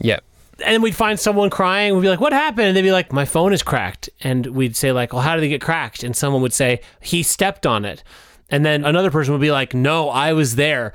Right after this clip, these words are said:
Speaker 2: He didn't step on it. This person sat on it."
Speaker 1: Yeah.
Speaker 2: And then the third person would be like, "No, I was there. And they dropped it."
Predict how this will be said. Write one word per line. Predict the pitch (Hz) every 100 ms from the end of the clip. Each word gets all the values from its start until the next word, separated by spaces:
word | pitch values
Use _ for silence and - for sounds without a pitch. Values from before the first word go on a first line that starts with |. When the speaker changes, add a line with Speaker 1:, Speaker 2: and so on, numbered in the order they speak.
| - -
Speaker 2:
He | 151
didn't | 170 135 123
step | - 120 127
on | 120
it. | 120 120 - - _ _
This | 151 -
person | 147 123 135 113 107 - _ _ _
sat | - 139 123
on | 107 101
it." | 92 - - _ _ -
Speaker 1:
Yeah. | - 117
Speaker 2:
And | 143
then | 156 139
the | 123
third | 185 170
person | 147 135 - 127
would | 127
be | 117 127
like, | 123 117 - - -
"No, | 143 156 170
I | 143 143 175 185
was | 160 120
there. | 131 113 101 104 - - - - -
And | 127 120
they | 123
dropped | 123 113 107 -
it." | 85